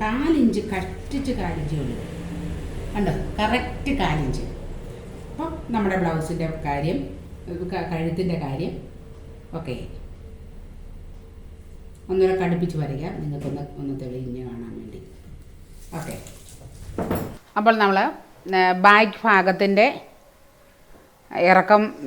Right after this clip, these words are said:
ഉം, നമ്മളെടുത്തു, അതുപോലെ തന്നെ, ഉം, കഴുത്തും നമ്മളെടുത്തു. പിന്നെ വേറൊരു കാര്യം പറയാനുണ്ട്, നമ്മൾ തുണി താഴേക്ക് ഇങ്ങനെ ഇടുമ്പോൾ ഈ താഴ്ഭാഗം, ആ, ലെവലല്ല എങ്കിൽ നമ്മളിത് ലെവലിന്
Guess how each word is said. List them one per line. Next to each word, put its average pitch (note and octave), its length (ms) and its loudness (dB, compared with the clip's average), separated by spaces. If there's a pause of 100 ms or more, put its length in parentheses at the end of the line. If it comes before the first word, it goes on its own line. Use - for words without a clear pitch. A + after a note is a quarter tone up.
ഉം, F3+ 220 6 (100)
നമ്മളെടുത്തു, E3+ 520 6 (440)
അതുപോലെ F#3 380 10
തന്നെ, F3 220 6 (400)
ഉം, F3 340 0 (140)
കഴുത്തും A3+ 480 10
നമ്മളെടുത്തു. C3+ 440 2 (480)
പിന്നെ A3+ 220 6
വേറൊരു C#4 260 12
കാര്യം G3 240 8
പറയാനുണ്ട്, E3 360 4 (120)
നമ്മൾ G#3+ 160 6 (140)
തുണി A#3+ 180 6 (160)
താഴേക്ക് A3 480 6
ഇങ്ങനെ G#3 220 2
ഇടുമ്പോൾ F#3 280 6 (560)
ഈ - 20 6 (200)
താഴ്ഭാഗം, A#3+ 760 6 (480)
ആ, - 20 4 (1080)
ലെവലല്ല A3+ 500 12 (200)
എങ്കിൽ F3 180 4 (160)
നമ്മളിത് F3+ 380 2
ലെവലിന് F3+ 400 2